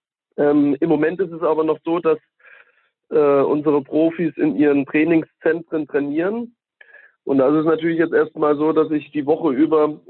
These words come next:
versuche, immer sehr viel mit den Jungs zu sprechen, zu telefonieren. Wir haben eine WhatsApp-Gruppe.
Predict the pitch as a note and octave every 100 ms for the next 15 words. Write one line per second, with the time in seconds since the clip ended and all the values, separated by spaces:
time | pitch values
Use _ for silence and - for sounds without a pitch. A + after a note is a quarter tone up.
0 | _ D3+ C#3 E3 D3+ D#3 C#3+ D3 D3+ -
1 | D#3 D3 C#3+ - - _ _ C#3+ C#3+ D3
2 | D#3+ - C#3+ C#3 C#3+ D3+ D3+ C3 - D3+
3 | C3 E3 D#3 - D3 D#3+ F3 E3 E3 D#3
4 | D3+ D3+ E3 D3+ D3+ D#3+ - D3+ - -
5 | D#3+ D#3+ D3 D3